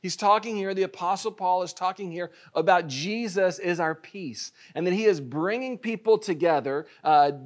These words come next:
diverse people together. He's bringing them together, breaking down walls. And it says, "He's setting aside in His flesh the law with its commands and regulations." And here's why He's doing all this. His purpose was to create in Himself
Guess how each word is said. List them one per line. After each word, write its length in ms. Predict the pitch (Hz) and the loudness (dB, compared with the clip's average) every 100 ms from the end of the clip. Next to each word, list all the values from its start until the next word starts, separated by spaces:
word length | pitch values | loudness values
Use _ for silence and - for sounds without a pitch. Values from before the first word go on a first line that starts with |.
| 131 | -4
diverse 560 | 135 151 139 220 240 240 | -2 0 2 2 2 0
people 320 | - 220 214 | -6 -4 -2
together. 400 | 175 175 196 185 | -2 0 2 2
He's 100 | 160 | -2
bringing 480 | 123 135 185 247 269 | -4 -6 -4 -2 -2
them 140 | 220 | -2
together, 340 | 185 151 185 147 | -2 0 0 -2
breaking 560 | 131 170 214 247 254 | -4 -2 -2 -2 -2
down 240 | 220 214 170 | 0 0 0
walls. 480 | 139 135 147 170 - _ _ _ _ _ - | 2 4 4 -2 -12 _ _ _ _ _ -2
And 80 | 190 | 0
it 80 | |
says, 240 | 170 208 185 | 4 4 4
"He's 180 | 190 - | 0 -2
setting 420 | - 214 240 262 | 6 8 8 4
aside 380 | - 247 220 214 | 2 4 4 4
in 80 | |
His 120 | 214 170 | 2 0
flesh 340 | 202 196 151 | 2 4 2
the 120 | 180 | -2
law 520 | 160 175 190 170 120 _ _ _ | 0 2 4 2 0 _ _ _
with 120 | 156 | 0
its 100 | 180 | 0
commands 540 | - 190 185 196 208 185 | 0 0 2 2 0 0
and 120 | 170 | 2
regulations." 680 | 175 175 175 185 180 165 147 | 4 4 6 6 6 0 -6
And 100 | 156 | -4
here's 220 | 226 - - | -4 -4 -6
why 260 | 190 196 | -4 -2
He's 160 | 202 170 | -4 -4
doing 320 | 147 170 160 | -2 0 0
all 140 | 143 120 | -4 -8
this. 320 | 113 - - _ _ _ _ | -12 -18 -20 _ _ _ _
His 220 | - 190 - | 0 0 0
purpose 720 | - 240 262 - 160 165 - _ _ | -6 0 0 0 -2 -2 -4 _ _
was 240 | 156 190 185 | 2 2 2
to 160 | 220 | -6
create 640 | - - 196 175 185 202 - | -8 -6 -4 0 0 0 -4
in 180 | 180 196 | -4 -4
Himself 800 | 180 165 - - 214 143 170 | -4 -4 -2 0 2 2 0